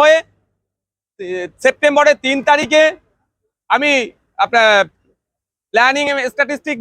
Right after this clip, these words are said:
ডিপার্টমেন্টের যিনি অতিরিক্ত মুখ্য সচিব আছেন, তারকে আমি চিঠি করেছিলাম যে এই সমস্যার সমাধান হোক এবং যতটুকু কাজ হয়েছে তার ইউসিটা জমা হোক। যথাসময়ে ইউসিও জমা করেনি। কিন্তু দুর্ভাগ্যের বিষয়, চিঠি করার পরেও কোনো সুরাহা না হওয়ার ফলে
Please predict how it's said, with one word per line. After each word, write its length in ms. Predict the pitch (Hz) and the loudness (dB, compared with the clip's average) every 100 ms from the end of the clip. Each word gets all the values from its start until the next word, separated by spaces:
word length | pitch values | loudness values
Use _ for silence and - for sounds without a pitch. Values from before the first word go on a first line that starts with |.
| 185 | -8
ডিপার্টমেন্টের 580 | 190 285 269 277 277 294 233 | -6 -2 -2 0 0 0 0
যিনি 160 | 277 277 262 _ _ _ _ _ | -2 -4 -6 _ _ _ _ _
অতিরিক্ত 440 | 226 226 294 277 311 311 269 | -4 0 0 0 2 2 2
মুখ্য 180 | 269 285 | -4 -4
সচিব 220 | 302 247 285 285 | -4 -2 0 0
আছেন, 240 | 311 330 330 _ _ _ _ _ _ - | 2 0 0 _ _ _ _ _ _ 0
তারকে 340 | 214 269 294 294 | 2 2 2 2
আমি 100 | 285 - | 0 -4
চিঠি 180 | 262 302 | -2 0
করেছিলাম 460 | 320 320 294 277 165 _ _ _ _ 151 | 2 2 0 -2 -2 _ _ _ _ -4
যে 100 | 220 247 | 2 4
এই 100 | 302 | 2
সমস্যার 440 | 269 262 262 311 277 | 0 -6 -4 -4 -2
সমাধান 300 | 269 285 294 | 0 2 4
হোক 180 | 285 311 _ _ _ _ | 4 4 _ _ _ _
এবং 140 | 208 285 214 | -6 -4 -4
যতটুকু 320 | 247 277 311 254 | -4 -6 -6 0
কাজ 120 | 269 269 | 0 4
হয়েছে 220 | 294 302 | 2 2
তার 160 | 302 269 | 0 -2
ইউসিটা 360 | 269 254 285 302 | -4 -6 -2 0
জমা 240 | 269 269 269 | 0 2 4
হোক। 120 | 220 - _ _ _ 208 | 2 -2 _ _ _ -4
যথাসময়ে 440 | 233 262 285 269 | -2 -2 -2 -2
ইউসিও 340 | 269 226 294 311 | -2 -4 0 2
জমা 220 | 285 277 | 4 2
করেনি। 320 | 254 240 185 131 _ _ _ _ _ _ | 2 2 0 -8 _ _ _ _ _ _
কিন্তু 180 | 254 294 | -4 -2
দুর্ভাগ্যের 480 | 269 277 285 269 311 | -2 2 2 2 -2
বিষয়, 340 | 285 269 320 349 - _ _ - | -2 0 0 0 -8 _ _ -10
চিঠি 180 | 254 294 | -8 -2
করার 280 | 277 311 302 | 2 2 4
পরেও 260 | 294 311 294 | 4 2 2
কোনো 120 | 294 | -4
সুরাহা 380 | - 269 262 285 | -4 0 4 4
না 140 | 277 277 | 4 4
হওয়ার 320 | 269 294 302 | 4 4 2
ফলে 220 | 254 285 | 2 2